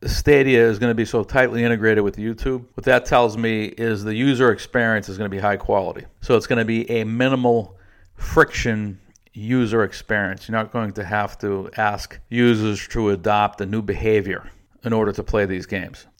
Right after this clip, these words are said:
And that is enormous. And you can contrast that with Apple's release. And why don't we segue it over? We, we published a, an article overnight last night around Apple's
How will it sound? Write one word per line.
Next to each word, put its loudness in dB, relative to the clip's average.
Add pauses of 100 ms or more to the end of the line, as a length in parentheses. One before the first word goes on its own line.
And -8
that 0
is -6
enormous. -6 (120)
And -8
you -6
can -6
contrast 0
that 0
with -6 (200)
Apple's 2
release. -2
And -6
why 2
don't -2
we -6
segue -2
it 0
over? 0
We, -6
we -8
published -4
a, -2
an -4
article -2
overnight -6
last -6
night -6
around -10 (140)
Apple's -2